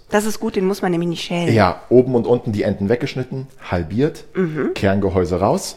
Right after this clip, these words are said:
Speaker 1: Mhm.
Speaker 2: Ja, und jetzt, äh, haben wir ihn in Scheiben geschnitten und wir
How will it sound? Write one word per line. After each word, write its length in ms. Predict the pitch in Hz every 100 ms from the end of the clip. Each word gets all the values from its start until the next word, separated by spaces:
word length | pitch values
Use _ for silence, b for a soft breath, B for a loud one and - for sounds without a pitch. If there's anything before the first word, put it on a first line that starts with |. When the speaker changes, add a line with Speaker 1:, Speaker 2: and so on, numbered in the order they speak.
| - -
Speaker 1:
Mhm. 220 | 180 165
Speaker 2:
Ja, 220 | 185 143 170 B B -
und 140 | 104
jetzt, 400 | 107 110 - -
äh, 60 | 110
haben 640 | 101 104 101 104 - 107
wir 80 | 120
ihn 140 | 113
in 120 | 98 95
Scheiben 360 | - 98 156
geschnitten 300 | 170 190 175
und 100 | 170
wir 100 | 170